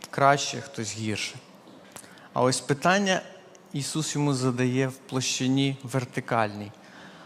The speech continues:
«А як в тебе з першою заповіддю? Полюбити Бога всім серцем, всім розумінням, всім, що в тебе є».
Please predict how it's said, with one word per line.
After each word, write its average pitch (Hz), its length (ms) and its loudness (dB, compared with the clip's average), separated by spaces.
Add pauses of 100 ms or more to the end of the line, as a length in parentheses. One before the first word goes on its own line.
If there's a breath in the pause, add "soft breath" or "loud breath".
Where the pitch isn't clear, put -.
(100 loud breath)
«А 123 100 0
як 170 180 6
в - 40 -8
тебе 147 480 4 (200)
з - 120 -6
першою 131 480 4
заповіддю? 110 560 -2 (2500)
Полюбити 127 460 0
Бога 117 240 2
всім 151 340 -2
серцем, 123 520 -4
всім 131 320 -2
розумінням, 113 600 -2 (2750)
всім, 147 360 -2
що - 440 -2
в - 20 -10
тебе 117 340 -4
є». 98 200 -4